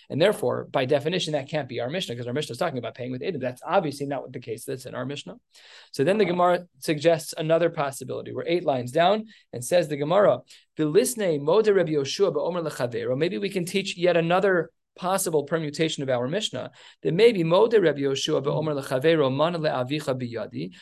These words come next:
I have a hundred of your father. That's the Pesha Asar. He's admitting that he owes money to someone. The He'echaltiv pras, and I paid him back half. I know it's a strange language of He'echaltiv, and I ate. It's really, I made him eat. It's He'echil. What? I fed him, right?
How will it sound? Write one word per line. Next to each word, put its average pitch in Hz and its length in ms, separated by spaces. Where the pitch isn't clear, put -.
I - 80
have 180 220
a 165 80
hundred 170 400
of 151 180
your 135 120
father. 110 440
That's 120 200
the 123 100
Pesha - 500
Asar. 135 280
He's 131 160
admitting 135 560
that 127 120
he 139 100
owes 143 300
money 117 220
to 113 160
someone. 117 480
The 143 60
He'echaltiv 147 760
pras, 135 400
and 147 80
I 127 80
paid 165 260
him 156 120
back 135 240
half. 131 420
I 135 60
know 135 100
it's 127 140
a 131 60
strange 143 420
language 156 320
of 127 80
He'echaltiv, 127 760
and 123 80
I 117 220
ate. 165 320
It's 127 160
really, 175 180
I 135 140
made 151 240
him 185 240
eat. 190 380
It's 139 160
He'echil. 165 500
What? 131 280
I 139 120
fed 190 260
him, 127 260
right? 135 240